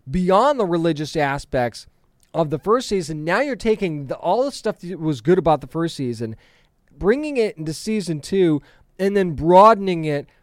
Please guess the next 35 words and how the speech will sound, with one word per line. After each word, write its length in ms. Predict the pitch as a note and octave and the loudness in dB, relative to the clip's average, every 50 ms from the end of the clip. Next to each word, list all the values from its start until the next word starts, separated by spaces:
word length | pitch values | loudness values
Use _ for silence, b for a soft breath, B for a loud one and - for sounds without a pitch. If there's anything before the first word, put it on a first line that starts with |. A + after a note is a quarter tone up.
| _ _ - | _ _ -2
by 180 | D3 D#3 E3 | -2 -2 -2
introducing 760 | E3 F3 F3+ F3 - F3 E3+ C#3+ C3+ E3+ F3+ E3 - E3+ D#3+ | -2 -4 -4 -4 -2 -4 -4 0 0 0 -2 0 -2 -4 -2
these 200 | D#3 D3+ C#3+ - | -2 -2 -4 -6
communities 760 | - - D3 D3 D3+ E3 F3+ F3+ E3 C#3 C3 B2 A#2+ A2 - - _ _ _ _ _ _ | -8 -8 -6 -4 -2 -2 -2 -2 -2 -2 -2 -4 -4 -6 -10 -20 _ _ _ _ _ _
into 240 | D#3 D#3 D#3 D#3 D3 | -6 -4 -4 -4 -4
things. 300 | - E3+ D#3 D#3 C#3+ D3 | -2 -2 -2 -2 -4 -6
And 180 | E3+ G3 F#3+ | -4 -2 2
oh, 140 | G3 F#3+ F#3+ | 2 2 6
by 180 | D#3+ F3 F3 E3 | 6 6 6 6
the 100 | D#3 E3 | 4 2
way, 140 | D#3 D#3+ D3+ | 0 0 0
ramping 460 | C#3+ C3 D3+ E3 E3 D3+ E3 E3 D3+ | 0 0 0 0 0 0 0 -2 -2
up 140 | D3 B2+ - | -4 -4 -6
the 60 | C3 | -14
sci-fi 640 | - - D#3+ D3 D3+ D3+ D3 - D3 C3 B2+ B2 | -8 -4 -2 0 0 0 -2 -2 -4 -4 -4 -4
aspect 560 | A#2+ A#2 A2+ A2+ A2+ - _ B2 A2+ A2+ - b b b b b b | -6 -6 -6 -8 -10 -8 _ -8 -8 -8 -10 b b b b b b
with 140 | D3 D3 | -6 -2
the 80 | D3 D3+ | 0 2
artifacts 640 | D3+ D3 D3+ D3+ D3 - D3+ C#3+ C3+ C3+ C3 - - | 2 2 2 0 0 -2 -2 0 0 -2 -6 -8 -12
and 160 | C#3+ C#3 B2 | -12 -10 -6
things 260 | - D3 C#3+ C3+ B2 | -6 -6 -6 -6 -6
like 200 | C#3+ B2+ B2 - | -6 -6 -6 -2
that, 320 | - C3+ C3 C3 B2+ - _ | -2 0 0 0 -2 -4 _
and 220 | - B2+ C#3 C3+ C#3 | -10 -8 -6 -4 -4
then 180 | C#3+ D3 D3 | -4 -4 -4
watching 440 | C#3+ C#3+ C#3+ D3+ D#3+ - - D#3+ D3+ | -4 -4 -4 -4 -4 -6 -8 -8 -8
these 260 | C#3 C3 B2+ A#2+ - | -6 -6 -8 -8 -12
kids 540 | - - - E3+ F3+ F3 D#3 C#3 B2 A2+ - _ _ _ _ _ _ _ _ C3 A#2+ | -16 -14 -6 -2 0 0 0 0 -2 -10 -18 _ _ _ _ _ _ _ _ -18 -14
grow 460 | A2 C3+ C#3 D3 D#3+ E3+ F3 F3 E3+ | -10 -8 -4 0 2 4 4 2 2
into 380 | C3 D3 E3+ E3 D3 - D#3 D3 | 0 -4 -4 -4 -4 -4 -6 -4
what 280 | C3+ C3+ C#3 B2 - | -2 -2 -4 -2 -2
they 180 | D3+ C#3+ D#3 F3 | 0 2 2 2
want 320 | F3+ D#3+ D3+ C#3+ C3+ A#2+ | 0 0 -2 -4 -4 -4
to 80 | - C#3 | -6 -10
be 380 | A#2+ A2 C3+ B2+ A#2+ A#2+ A#2 | -6 -2 -2 -2 -2 -4 -6